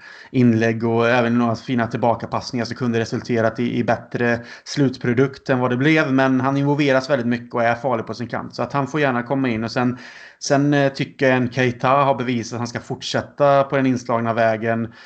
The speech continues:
Kommer en liten viloperiod därefter, så, så gör det ingenting om han får spela mot Burnley heller. Alltså, jag tycker att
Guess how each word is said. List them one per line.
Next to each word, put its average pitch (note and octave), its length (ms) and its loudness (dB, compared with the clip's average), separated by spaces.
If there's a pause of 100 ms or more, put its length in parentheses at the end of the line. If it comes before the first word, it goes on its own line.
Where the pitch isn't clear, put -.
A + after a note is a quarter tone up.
(800)
Kommer C3+ 300 2
en C#3+ 100 2
liten C#3+ 680 -2
viloperiod B2 640 0
därefter, B2 460 -2
så, C3 220 -2
så C3 140 -6
gör B2 240 2
det C3 60 0
ingenting B2+ 220 0
om A#2 80 0
han A2+ 80 -2
får A2+ 80 -8
spela A#2 340 -2
mot A2+ 160 -4
Burnley A#2 300 0
heller. B2+ 420 2
Alltså, B2+ 320 0
jag B2 140 -2
tycker B2+ 240 -4
att - 200 -8